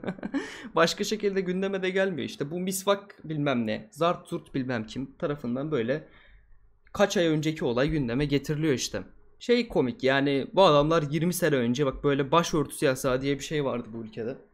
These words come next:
Başörtüsü yasağı vardı. Erdoğan halkı kin ve nefrete teşvikten hani şey yapıyordu, yargılanıyordu falan. Yani geçmişte yaşadıkları olayları bugün karşı tarafa yapıyorlar.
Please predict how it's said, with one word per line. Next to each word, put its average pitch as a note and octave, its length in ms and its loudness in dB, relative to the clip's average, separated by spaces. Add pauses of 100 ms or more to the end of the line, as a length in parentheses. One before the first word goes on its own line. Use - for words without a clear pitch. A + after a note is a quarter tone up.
(340)
Başörtüsü D3+ 560 -2
yasağı C#3 340 0
vardı. B2 320 -4 (1300)
Erdoğan D3+ 640 4 (280)
halkı C#3 340 0
kin C#3+ 240 -2
ve C#3 80 4
nefrete C#3 340 0
teşvikten C3 600 -4 (540)
hani A2+ 340 -2
şey B2 220 -4
yapıyordu, A2+ 380 -2
yargılanıyordu A#2 600 -2
falan. G#2 320 -6 (520)
Yani G3 480 2
geçmişte A3 440 0
yaşadıkları A#3 540 4
olayları D#3+ 560 6
bugün G#3+ 420 -2 (360)
karşı F3+ 380 2
tarafa F#3+ 300 2
yapıyorlar. A#2+ 540 -2